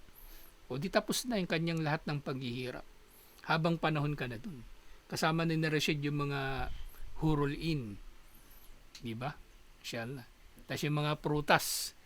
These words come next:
tataas mo lang yung kamay mo, iniisip mo pa lang, ano yung gusto ko? Mangga, papaya, o ano? Yung puno na yon, iba-iba yung bunga nun. Tapos bababa yung sanga. O, yung isang sanga, mangga, yung isang sanga, papaya, isang sanga, saging.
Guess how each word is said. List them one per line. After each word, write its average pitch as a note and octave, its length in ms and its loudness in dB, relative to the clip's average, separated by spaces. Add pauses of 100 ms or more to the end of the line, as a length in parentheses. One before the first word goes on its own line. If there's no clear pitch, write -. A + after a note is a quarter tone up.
(300)
tataas C#3+ 400 2
mo D3+ 80 2
lang D3+ 140 2
yung D3+ 100 0
kamay C#3+ 160 0
mo, E3 160 0
iniisip D3+ 480 2
mo D3+ 160 -2
pa E3 80 -2
lang, E3 240 -2
ano F3 240 -4
yung F3 160 0
gusto D#3+ 400 0
ko? - 80 0
Mangga, D#3+ 480 4
papaya, E3 560 4
o D3 80 0
ano? D#3 240 0 (960)
Yung D#3+ 160 2
puno G3+ 380 10
na G3+ 100 12
yon, F3+ 380 8
iba-iba F3 420 6
yung F3+ 160 8
bunga E3+ 300 6
nun. D3 400 2
Tapos - 180 -10 (220)
bababa D3+ 500 4
yung D3 160 4
sanga. C#3 400 0 (880)
O, G#2+ 300 -6 (500)
yung E3 160 -2
isang F#3 240 8
sanga, F#3+ 240 8
mangga, E3+ 460 6
yung D3+ 100 2
isang D#3+ 160 0
sanga, E3+ 240 0
papaya, D#3 560 4
isang C#3+ 240 -2
sanga, D#3 300 0
saging. C#3 640 0